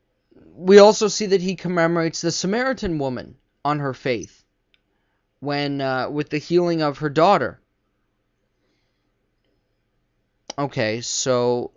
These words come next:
le-, how can we relate that to today? Um, we see that, that, that, that they, they aren't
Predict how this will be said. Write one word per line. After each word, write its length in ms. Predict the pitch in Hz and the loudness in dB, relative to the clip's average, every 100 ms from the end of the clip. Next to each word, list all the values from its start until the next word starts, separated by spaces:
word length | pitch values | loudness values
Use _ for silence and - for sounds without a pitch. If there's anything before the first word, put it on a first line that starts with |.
| - | -12
le-, 240 | 131 123 - | -6 -6 -8
how 240 | 135 165 | -2 0
can 200 | 165 160 | 0 -2
we 80 | 147 | -2
relate 380 | 135 131 135 127 | -2 -2 -2 0
that 220 | 127 120 | -2 -2
to 300 | - 131 120 | -8 -6 -6
today? 560 | - 127 160 156 90 - _ _ _ _ _ _ _ _ _ _ _ _ - | -6 0 2 2 0 -12 _ _ _ _ _ _ _ _ _ _ _ _ -2
Um, 520 | 151 151 151 147 139 - | 2 4 4 0 -4 -10
we 200 | - 180 | -2 0
see 240 | 190 - 240 | 2 2 4
that, 200 | 220 - - _ _ - | 4 4 -6 _ _ -14
that, 280 | 160 175 147 - | -4 -4 -4 -4
that, 440 | 175 156 131 - | 4 4 4 -2
that 180 | 170 165 | -4 0
they, 160 | 170 165 | 2 2
they 240 | 147 165 | 4 2
aren't 500 | 160 196 208 170 - | 4 2 0 -4 -12